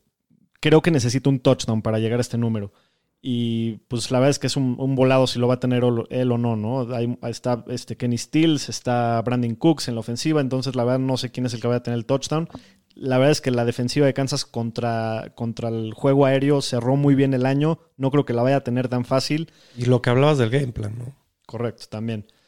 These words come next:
Speaker 1: Entonces, bueno, yo también la voy a derramar, aunque creo que va a ser un juego de muchos puntos, muy emocionante y, y bueno. Entre Fuller y Brandon Cooks, que son los dos receptores principales de, de Houston,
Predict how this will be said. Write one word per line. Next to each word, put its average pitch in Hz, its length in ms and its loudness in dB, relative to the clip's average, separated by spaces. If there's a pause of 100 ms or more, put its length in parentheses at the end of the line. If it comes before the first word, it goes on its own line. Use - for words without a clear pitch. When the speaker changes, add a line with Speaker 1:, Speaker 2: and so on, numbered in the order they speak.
(240)
Speaker 1:
Entonces, 135 280 -2
bueno, 135 200 4
yo 147 120 6
también 143 200 4
la 139 60 4
voy 143 140 4
a - 20 4
derramar, 127 400 2
aunque 127 220 0
creo 135 160 0
que 135 80 0
va 131 80 4
a 123 40 0
ser 127 120 0
un 120 80 0
juego 127 220 4
de 117 100 0
muchos 123 300 -2
puntos, 135 380 -2
muy 123 140 0
emocionante 123 680 -2
y, 107 200 -8
y 110 100 -14
bueno. 104 220 -12 (480)
Entre 143 260 2
Fuller 226 560 6
y 135 160 4
Brandon 160 320 6
Cooks, - 320 4
que 143 80 -4
son 143 200 0
los 139 200 4
dos - 560 2 (140)
receptores 135 640 2
principales 123 800 0
de, 107 600 -4 (180)
de 117 180 -8
Houston, 113 560 -2